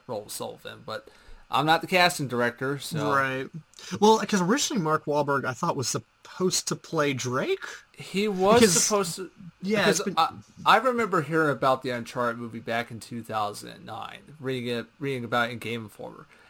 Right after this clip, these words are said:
Speaker 1: And
Speaker 2: Yeah.
Speaker 1: they were originally talking about having Mark Wahlberg be Nathan Drake, and I think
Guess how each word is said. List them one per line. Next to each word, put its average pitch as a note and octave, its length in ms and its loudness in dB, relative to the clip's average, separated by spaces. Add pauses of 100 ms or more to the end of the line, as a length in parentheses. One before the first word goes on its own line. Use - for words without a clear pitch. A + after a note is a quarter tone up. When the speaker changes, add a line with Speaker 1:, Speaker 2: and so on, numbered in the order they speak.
Speaker 1:
And C3+ 160 -2
Speaker 2:
Yeah. D3 180 6
Speaker 1:
they D#3+ 100 4
were D#3 100 6
originally F3+ 340 0
talking D#3 360 4
about C3 340 2
having B2+ 300 -2
Mark A#2+ 280 0
Wahlberg A2+ 580 -4
be A#2 140 -8
Nathan A2+ 320 -10
Drake, A2 300 -8
and A2+ 140 -10
I A2 80 -6
think A3 420 -6